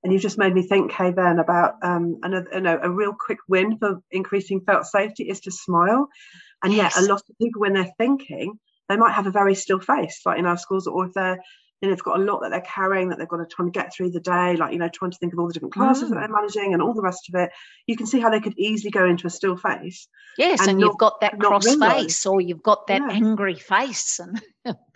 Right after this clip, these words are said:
Speaker 1: Yeah. So I always say to staff, you know, "Whenever you can, smile," <laughs> you know, um, because it, it is an easy win. And so many of the children I work with really, really notice the smiles. Um, you know, that they'll notice when we do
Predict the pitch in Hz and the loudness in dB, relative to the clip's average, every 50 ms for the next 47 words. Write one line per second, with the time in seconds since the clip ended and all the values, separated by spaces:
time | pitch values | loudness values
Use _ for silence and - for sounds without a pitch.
0 | - - - 190 196 214 214 196 185 180 - - - - - _ _ _ - 214 | -8 -6 -6 -6 -2 0 0 0 0 -2 -6 -10 -14 -18 -20 _ _ _ 0 4
1 | 202 214 214 - - 226 247 233 240 233 247 214 214 - 190 165 - - - - | 6 6 6 6 6 6 6 6 6 4 2 0 0 0 -6 -4 0 2 2 2
2 | - 180 180 175 180 185 - 190 208 226 220 214 - 185 180 190 190 - - - | 2 2 2 4 4 2 0 -2 -4 -4 -6 -6 -4 -4 -4 -4 -6 -6 -4 2
3 | 226 262 302 330 311 262 202 190 214 220 - - 202 202 220 277 269 - - - | 4 6 6 6 6 4 4 2 2 0 0 0 2 4 4 4 2 2 -4 -6
4 | - - - - - 190 202 202 196 190 190 190 196 196 _ _ _ _ _ - | -6 -6 -10 -6 -2 0 2 2 2 0 -2 -4 -8 -12 _ _ _ _ _ -8
5 | 214 208 233 214 226 208 - - - 165 - 202 208 226 202 - 139 220 220 214 | -6 -2 -2 0 0 0 0 2 0 2 2 2 2 0 0 0 0 0 0 -2
6 | 214 190 185 262 269 226 175 170 - - 185 180 185 220 214 202 202 185 185 - | -4 -2 0 0 0 2 2 0 0 -2 -4 -4 -2 -2 0 0 -2 -4 -4 -6
7 | - 196 190 - - 202 214 196 175 160 165 - - 175 160 170 170 185 175 180 | -8 -6 -4 -2 -2 -2 -2 0 -2 -2 -4 -4 -8 -10 -10 -10 -10 -10 -6 -2
8 | 202 196 196 196 196 185 185 165 - 170 180 175 170 165 170 160 170 175 170 - | 0 0 2 2 2 0 0 -2 -2 -2 -2 0 0 0 0 0 -2 -2 -4 -10
9 | 165 151 131 - 170 165 - - 180 165 156 151 147 151 - - - - - - | -12 -14 -12 -12 -12 -12 -6 -2 2 2 2 2 0 -4 -8 -12 -18 -20 -20 -20
10 | _ - _ _ _ _ - 175 170 165 160 160 160 160 - - 170 170 160 156 | _ -20 _ _ _ _ 2 4 6 6 6 4 2 -2 -4 -4 -2 0 0 0
11 | 156 156 151 - - 180 180 180 185 180 180 180 - - - 180 170 165 160 156 | 0 0 -2 -2 -2 0 0 0 0 0 -2 -4 -8 -10 -8 -6 -4 -4 -2 -2
12 | 175 170 | -2 -2